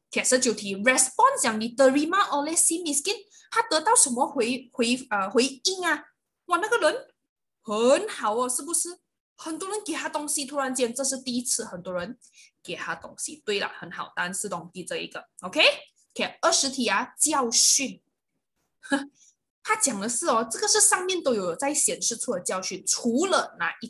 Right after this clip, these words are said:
个？说A讲我们一定要努力，如果想要得到一件事情，一定要努力。有啦，算是有啦，是不是？哦，他老婆讲我要，我要芒果，他就努力去找哦。B是讲我们要争取机会，如果想要在生活中，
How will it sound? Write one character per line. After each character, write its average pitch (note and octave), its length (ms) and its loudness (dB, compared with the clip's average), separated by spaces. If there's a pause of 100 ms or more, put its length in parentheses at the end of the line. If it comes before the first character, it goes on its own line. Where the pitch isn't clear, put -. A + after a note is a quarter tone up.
个？ - 220 -10 (440)
说 - 160 2
A E4+ 200 4
讲 A3+ 260 4
我 A3+ 60 4
们 B3 120 0
一 D#4 40 -2
定 F4 120 -4
要 F#4+ 60 0
努 B3+ 220 0
力， B3 180 -2
如 D4 80 -4
果 D4+ 100 0
想 C4+ 160 2
要 A#3+ 280 -2 (120)
得 A3+ 160 2
到 D4 200 0
一 D4+ 100 -2
件 C#4+ 160 -2
事 D4 160 0
情， A#3+ 240 0
一 A3 80 -10
定 A#3+ 140 -2
要 C#4+ 140 0
努 G#3 240 0
力。 A#3 280 -8 (480)
有 F#3 180 -6
啦， A#3 140 0
算 A#3 240 -2
是 A#3 180 0
有 E3+ 200 -8
啦， F3 140 -4
是 - 180 -4
不 G#3 100 -12
是？ G3 380 -6 (120)
哦， B3 200 4
他 D#4 80 2
老 A3+ 140 4
婆 B3 160 2
讲 G#3 220 -2
我 G#3+ 80 -4
要， G4+ 280 -2
我 F4+ 60 0
要 F#4 100 0
芒 F4+ 240 2
果， B3 160 6
他 C#4 80 4
就 D#4 140 0
努 B3+ 160 2
力 C4 100 2
去 C4+ 140 0
找 F3+ 200 0
哦。 - 180 -8 (420)
B C#4 180 6
是 F4 120 2
讲 A3 280 2
我 A#3+ 80 4
们 B3+ 140 2
要 F4 80 6
争 B3+ 320 6
取 F#3+ 260 0
机 G#3+ 240 -2
会， C4 200 2
如 A#3 140 -2
果 A#3+ 140 0
想 G#3 260 2
要 B3 120 -2
在 C4+ 140 -2
生 A#3 260 0
活 G3+ 160 -2
中， G3+ 340 -6